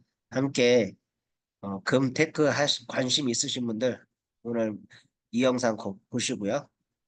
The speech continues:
현재 금값이 얼마고 또 금 관련해서 어떤 뉴스가 있는지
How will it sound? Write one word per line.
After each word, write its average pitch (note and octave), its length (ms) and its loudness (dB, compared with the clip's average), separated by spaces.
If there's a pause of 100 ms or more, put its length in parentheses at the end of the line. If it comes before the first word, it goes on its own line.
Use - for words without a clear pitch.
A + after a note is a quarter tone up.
(1200)
현재 D#3+ 300 2
금값이 C3+ 480 2
얼마고 A#2 680 2 (180)
또 A#2 320 -2
금 C#3 280 2
관련해서 A#2+ 640 2
어떤 G#2+ 340 -2
뉴스가 A#2 380 -4
있는지 G#2 500 -2